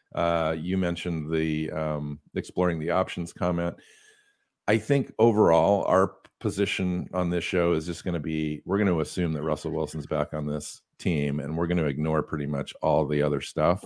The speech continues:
because if we talk about this incessantly over and over again, every show, it's just gonna get tiring for us, tiring for you. Let's just wait and see and, uh, listen to,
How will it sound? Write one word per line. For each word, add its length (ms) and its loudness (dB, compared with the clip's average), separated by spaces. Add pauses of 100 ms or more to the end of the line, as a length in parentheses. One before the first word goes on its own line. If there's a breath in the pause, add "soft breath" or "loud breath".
because 480 -2
if 140 -6
we 140 2
talk 360 -2
about 280 -2
this 200 -2
incessantly 760 -4
over 320 0
and 140 -4
over 260 0
again, 400 -2
every 320 0
show, 360 0 (400 loud breath)
it's 180 -2
just 180 -6
gonna 120 2
get 140 0
tiring 320 4
for 200 0
us, 220 4
tiring 300 4
for 160 -4
you. 360 2 (340 soft breath)
Let's 180 2
just 220 -6
wait 240 2
and 80 -12
see 480 0 (380)
and, 400 -2
uh, 300 -2
listen 360 -2
to, 540 0